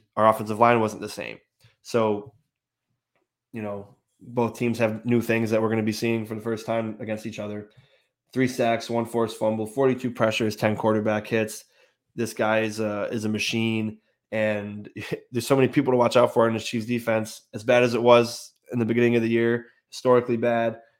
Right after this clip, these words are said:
they've turned a corner and they've been solid. You know, they said from week sixteen to now, they're, they're,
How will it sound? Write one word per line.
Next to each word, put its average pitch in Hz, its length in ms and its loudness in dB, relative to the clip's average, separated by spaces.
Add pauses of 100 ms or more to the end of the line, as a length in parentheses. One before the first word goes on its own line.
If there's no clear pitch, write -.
(260)
they've 110 240 -4
turned 120 180 0
a 110 40 -2
corner 117 400 6
and 113 80 0
they've 113 100 0
been 110 160 0
solid. 110 580 4 (520)
You 113 60 -4
know, 107 320 -2
they 113 80 -4
said 110 220 -2
from 107 180 -4
week 117 180 0
sixteen 120 600 -2
to 110 140 2
now, 110 540 4 (260)
they're, 110 360 0
they're, 107 160 -4